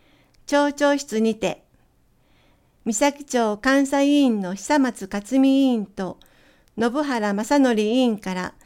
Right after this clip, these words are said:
青野貴春町長へ、令和二年度の決算審査等の結果、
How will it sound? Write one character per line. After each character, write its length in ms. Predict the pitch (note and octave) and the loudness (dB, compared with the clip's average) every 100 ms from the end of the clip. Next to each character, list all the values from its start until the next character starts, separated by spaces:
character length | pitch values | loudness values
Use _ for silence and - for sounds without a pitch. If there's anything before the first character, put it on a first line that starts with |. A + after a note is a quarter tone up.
| _ _ _ | _ _ _
青 300 | - C#4 B3+ | 0 2 2
野 120 | G#3+ | 0
貴 280 | F#3 A3+ C#4 | -4 -4 -2
春 240 | C#4 A3+ G#3+ | -2 -4 -2
町 260 | C4 A#3 | 0 0
長 320 | A3 G3+ F3+ | -2 -4 -4
へ、 220 | - - _ _ _ _ _ _ _ - | -4 -8 _ _ _ _ _ _ _ -4
令 260 | D4 D4 | 2 2
和 220 | A#3 G3 E3+ | 2 -2 -2
二 160 | G#3+ | 2
年 260 | C4 C4+ A3+ | 4 4 2
度 140 | G3 | -2
の 240 | F#3+ F3 - _ - | -6 -8 -14 _ -10
決 200 | A3 G#3+ | -8 -6
算 300 | - C#4 C4+ | -2 0 0
審 300 | C4+ C#4+ C4+ | 0 0 2
査 160 | C4+ B3+ | -2 -4
等 240 | A#3+ A3 | -2 -2
の 140 | G3+ | -4
結 240 | F#3+ G3 F#3+ - | -8 -12 -12 -6
果、 240 | G3+ - | -6 -6